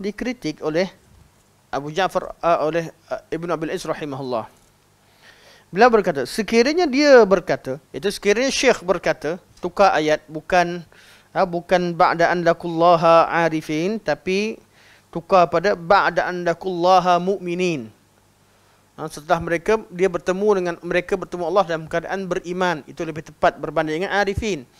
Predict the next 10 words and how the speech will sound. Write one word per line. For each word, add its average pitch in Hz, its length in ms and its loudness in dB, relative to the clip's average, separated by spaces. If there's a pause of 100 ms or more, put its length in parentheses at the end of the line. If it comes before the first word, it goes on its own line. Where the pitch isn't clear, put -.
(380)
Sebab 170 240 -2
orang 185 320 0
yang 170 160 -4
kenal 175 320 -4
Allah 160 240 0
sahaja 156 400 -6
tak 165 160 -4
semestinya 165 640 -8
mereka 151 320 -8
beriman. 196 460 -2